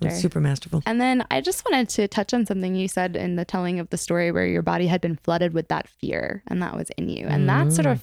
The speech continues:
Speaker 1: fear feels like a very different, like, primal kind of fear versus, you know, when, when we talk about sex and how important it is to have a safe container, where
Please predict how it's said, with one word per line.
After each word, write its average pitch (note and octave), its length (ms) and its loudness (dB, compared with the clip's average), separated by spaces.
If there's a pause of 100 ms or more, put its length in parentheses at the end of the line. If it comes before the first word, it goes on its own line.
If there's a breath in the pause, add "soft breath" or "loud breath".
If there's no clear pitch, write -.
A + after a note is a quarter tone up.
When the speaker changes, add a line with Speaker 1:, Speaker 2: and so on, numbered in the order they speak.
Speaker 1:
fear E3 260 0
feels E3+ 220 -4
like E3+ 120 -6
a F3 60 -6
very F3 240 -2 (140)
different, D#3+ 480 -4
like, - 180 -8 (320)
primal A3+ 560 0
kind F3 340 -4
of E3 80 0 (160)
fear E3+ 460 -2
versus, F#3+ 760 0 (580 soft breath)
you G3 160 2
know, F3 180 4
when, F3 160 2 (480)
when F#3 160 2
we F#3 120 4
talk - 240 -4
about E3 240 -2
sex - 380 -2
and F#3 100 0
how F3 180 0
important F3+ 360 -2
it - 80 0
is F3 240 0
to F3 80 0
have F3 160 -2
a D#3+ 60 -2
safe - 480 -4
container, E3+ 800 -4
where E3 520 -2